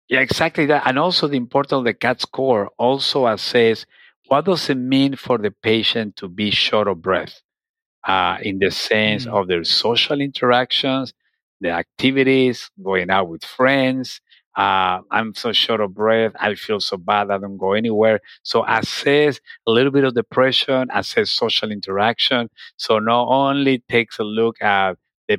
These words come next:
Speaker 1: pulmonary related symptoms, take a look at what does that impact on, on his or her life.
Speaker 2: And,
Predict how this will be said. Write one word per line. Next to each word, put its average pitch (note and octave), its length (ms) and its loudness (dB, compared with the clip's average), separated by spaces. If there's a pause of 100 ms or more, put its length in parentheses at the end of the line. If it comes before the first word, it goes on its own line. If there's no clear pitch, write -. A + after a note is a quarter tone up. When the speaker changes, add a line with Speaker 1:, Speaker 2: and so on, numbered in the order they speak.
(100)
Speaker 1:
pulmonary D3+ 460 2
related A2 460 0
symptoms, G3+ 600 -6
take A#2+ 200 -2
a A#2+ 40 0
look A#2 220 -2
at G#2 220 0
what C#3+ 180 2
does D3 180 -10
that A#2+ 240 0
impact C3 480 -4 (120)
on, B2 180 0
on A2 160 -4
his - 320 -6
or G#2 100 -10
her F#2+ 120 -2
life. F2 340 -4 (760)
Speaker 2:
And, D3 300 -8